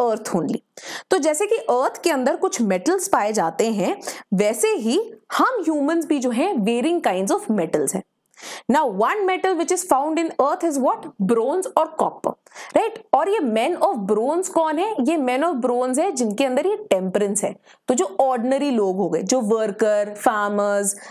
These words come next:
मैन्युफैक्चरर्स, ऐसे टाइप लोग हो गए। Then there are men of silver, ठीक है, थोड़ा रेयर हो गया ये मेटल। ये कौन से लोग हैं? जिनके अंदर करेज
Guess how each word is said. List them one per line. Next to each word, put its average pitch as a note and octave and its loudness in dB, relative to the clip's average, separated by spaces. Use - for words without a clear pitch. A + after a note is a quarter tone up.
मैन्युफैक्चरर्स, G3+ -2
ऐसे D4+ 0
टाइप G3 0
लोग D#3+ 0
हो F#3 -2
गए। - -4
Then D#4 2
there G4 2
are D#4 -2
men C4+ 0
of - -8
silver, F3 0
ठीक B3 2
है, A4 0
थोड़ा A#3 4
रेयर A3 2
हो D4 2
गया D#4 2
ये D#4 0
मेटल। D4 0
ये D4+ 2
कौन F#4+ 0
से G4 0
लोग F#4 0
हैं? G#4+ 0
जिनके C#4+ 0
अंदर D#4+ 2
करेज A#3 -2